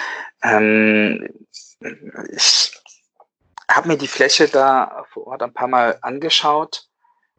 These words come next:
hab auch, äh, über Umwege, äh, Kontakt, äh, zu dem Bauern, der dort, äh, ähm,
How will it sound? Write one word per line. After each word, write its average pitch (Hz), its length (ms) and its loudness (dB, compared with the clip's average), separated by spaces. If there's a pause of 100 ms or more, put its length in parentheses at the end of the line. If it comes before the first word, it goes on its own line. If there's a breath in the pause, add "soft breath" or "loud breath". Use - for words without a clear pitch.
(220)
hab - 200 -4
auch, - 440 0 (100)
äh, 123 300 4
über - 240 2
Umwege, 147 1200 4
äh, - 80 -20 (1200)
Kontakt, - 800 -4
äh, 131 260 2
zu - 120 -6
dem 120 240 -6
Bauern, 165 560 2 (120)
der 127 100 0
dort, - 600 0
äh, 123 340 2 (1000 loud breath)
ähm, 131 360 -8